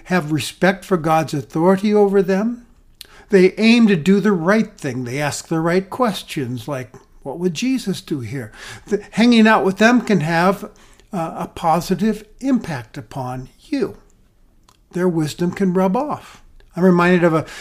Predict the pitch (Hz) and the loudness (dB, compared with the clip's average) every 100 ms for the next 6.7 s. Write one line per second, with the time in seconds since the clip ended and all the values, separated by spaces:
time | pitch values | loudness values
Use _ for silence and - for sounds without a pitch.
0 | - 190 185 190 185 180 170 185 196 - | -4 6 8 8 4 2 4 4 4 0
1 | 170 165 175 - 135 - 269 185 190 - | -6 -6 -6 -8 -12 -6 -2 0 -2 -4
2 | 208 170 190 165 - - - - - 302 | -4 -2 -2 -2 -6 -16 -20 -18 -6 0
3 | 277 185 151 139 143 156 147 143 139 - | 0 0 -4 -6 -8 -10 -8 -6 -8 -10
4 | 127 - 123 127 123 127 - _ _ - | -10 -10 -8 -10 -14 -18 -20 _ _ -20
5 | _ - - 233 196 165 202 196 185 131 | _ -16 -8 -4 -2 -2 0 0 -2 -10
6 | 135 - 262 269 147 - | -12 -12 -8 -8 -8 -12